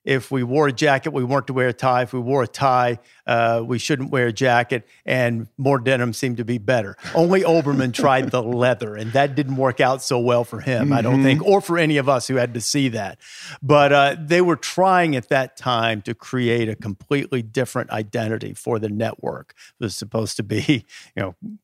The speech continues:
Speaker 1: cooler, hipper, younger, whatever, gr-, you know, grunge graphics, the whole thing.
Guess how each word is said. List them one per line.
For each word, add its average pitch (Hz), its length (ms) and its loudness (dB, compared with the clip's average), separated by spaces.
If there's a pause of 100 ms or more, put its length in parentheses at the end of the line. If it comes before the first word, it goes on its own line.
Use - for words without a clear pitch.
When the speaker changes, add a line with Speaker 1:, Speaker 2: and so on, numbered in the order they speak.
(380)
Speaker 1:
cooler, 120 360 -2
hipper, 110 280 -2
younger, 107 380 -2 (120)
whatever, 107 560 0
gr-, - 340 -8
you 110 100 -4
know, 104 100 -4
grunge 113 380 2
graphics, 110 560 -4
the 107 120 -2
whole 117 200 0
thing. 113 380 -2